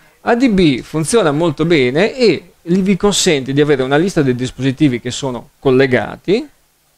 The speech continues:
con un comando molto semplice, dopodiché voi cercate di fare delle cose. Se, se la recovery è una recovery di tipo stock, cioè una recovery di tipo originale, a qualsiasi comando che voi cercate di dare vi dà picche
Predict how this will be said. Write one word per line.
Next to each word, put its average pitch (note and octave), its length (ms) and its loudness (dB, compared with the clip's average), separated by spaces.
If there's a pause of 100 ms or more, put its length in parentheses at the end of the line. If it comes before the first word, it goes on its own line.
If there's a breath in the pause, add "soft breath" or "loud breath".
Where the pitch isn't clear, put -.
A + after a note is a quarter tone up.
(120)
con A#2 180 -16
un B2 100 -14
comando D3 400 -2
molto A#2 300 -8
semplice, D3+ 580 -10 (340 loud breath)
dopodiché C#4 640 2
voi F#3+ 220 4
cercate - 420 0
di E3+ 80 2
fare D#3+ 260 0
delle A#2 300 0
cose. C3+ 500 -2 (560 soft breath)
Se, - 500 0 (520)
se - 580 -2
la F#3 200 4
recovery C#3 680 0
è D#3+ 80 0
una G3 180 0
recovery F3 400 2
di C3+ 80 -2
tipo E3 240 -4
stock, B2+ 400 -2
cioè D#3 160 -2
una C#3+ 100 -4
recovery F#3 420 2
di C3 80 -2
tipo F3 220 -2
originale, D3+ 720 2
a E3+ 140 -4
qualsiasi B3+ 360 0
comando D3+ 420 0
che D3 100 0
voi F3 100 0
cercate D3+ 380 -2
di E3 120 2
dare D#3+ 360 2
vi F3 100 0
dà C#3+ 160 0
picche C3 680 -2